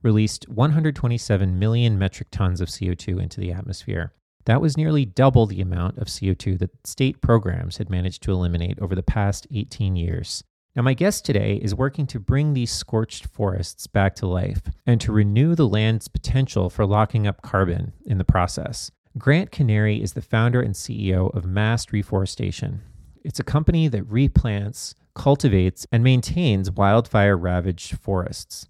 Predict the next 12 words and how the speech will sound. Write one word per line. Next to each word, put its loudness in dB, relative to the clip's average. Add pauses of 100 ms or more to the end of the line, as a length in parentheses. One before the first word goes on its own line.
(140)
It 0
measures 0
the -6
carbon 2
that -2
is -4
sequestered 0
by 0
those -2
forests -2
over 0
time -8